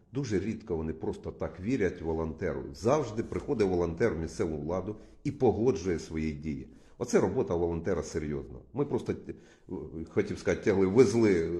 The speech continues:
гу-, гумку із Львовської області. Я пам'ятаю, як ми з-, до вас звертались, до військових частин. Чітко там все було. Нічого ніхто не приховає,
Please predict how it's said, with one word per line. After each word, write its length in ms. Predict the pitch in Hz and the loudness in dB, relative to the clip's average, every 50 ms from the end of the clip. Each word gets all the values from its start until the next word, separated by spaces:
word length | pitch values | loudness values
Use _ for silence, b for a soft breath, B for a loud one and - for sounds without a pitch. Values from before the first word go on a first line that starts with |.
| 85 82 82 82 80 80 80 80 80 | -4 -2 -2 0 0 2 2 2 2
гу-, 420 | 78 80 82 85 95 95 98 95 | 2 0 0 0 -2 -2 -2 -2
гумку 480 | 87 95 113 107 92 80 - 85 85 82 | -2 0 0 0 0 -2 -2 -2 -2 -2
із 460 | 80 82 95 90 85 80 82 85 85 | -2 -2 -2 -2 -2 -4 -6 -6 -6
Львовської 440 | 98 123 151 131 92 - - 101 92 | -2 0 0 0 -2 -2 -2 -2 -2
області. 300 | 87 85 82 82 - 101 | 0 -2 -4 -4 -4 -4
Я 20 | 95 | -2
пам'ятаю, 540 | - 117 110 123 120 117 131 113 90 82 82 | 0 0 2 2 2 2 2 2 2 2 2
як 180 | 87 85 80 85 | 0 -2 -2 -4
ми 120 | 85 82 | -6 -6
з-, 100 | 78 85 | -6 -6
до 200 | 98 95 107 131 | -4 0 2 4
вас 240 | 151 160 151 120 101 | 4 4 4 2 2
звертались, 460 | 113 117 - - 113 101 92 90 82 | 0 -2 0 0 0 0 0 -2 -2
до 120 | 82 117 123 | -2 -2 -2
військових 400 | 120 120 113 - 135 117 104 98 | -2 -4 -4 -2 -2 -2 -2 -4
частин. 360 | - 117 104 - - 107 90 b b b b b b b b | -4 -6 -6 -4 -4 -6 -6 b b b b b b b b
Чітко 360 | - - 180 165 - - 110 | -4 0 0 0 2 0 0
там 200 | - - 92 85 | 0 0 0 -2
все 140 | 82 - 92 | -2 -4 -4
було. 260 | 85 82 87 76 69 - b b b b b b b | -2 -2 -2 -2 -4 -6 b b b b b b b
Нічого 760 | 113 127 151 175 156 - - - 120 135 147 139 101 92 82 71 - | 0 2 2 2 2 0 -2 0 2 2 2 2 2 0 0 -2 -2
ніхто 600 | 90 98 107 - - - - 123 127 113 78 64 82 | -2 -2 -2 -2 -4 -4 -2 0 2 2 0 -2 -4
не 280 | 85 90 107 113 113 110 | -2 0 2 2 2 0
приховає, 840 | 113 113 - - 95 87 - - 87 80 82 82 80 78 69 64 | -2 -6 -6 -4 -4 -4 -2 -4 -4 -2 -2 -2 -2 -4 -6 -10